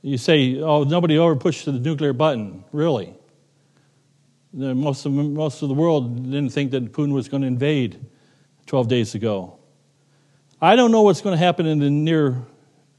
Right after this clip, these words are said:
future in this conflict. I'm the first to admit this, but I, two things I know for a fact.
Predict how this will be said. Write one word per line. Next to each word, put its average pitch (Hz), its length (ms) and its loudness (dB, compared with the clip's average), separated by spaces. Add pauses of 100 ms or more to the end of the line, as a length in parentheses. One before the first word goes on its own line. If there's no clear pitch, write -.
(120)
future 160 380 0
in 131 100 2
this 120 200 -4
conflict. 127 480 -4
I'm 127 360 -2
the 131 220 -6
first 151 320 -6
to 135 160 0
admit 120 320 -4
this, 120 180 -4
but 131 160 -2
I, 113 140 -2 (400)
two 233 160 2
things 220 220 0
I 196 80 2
know 180 160 0
for 165 120 -2
a 127 60 0
fact. 123 500 -2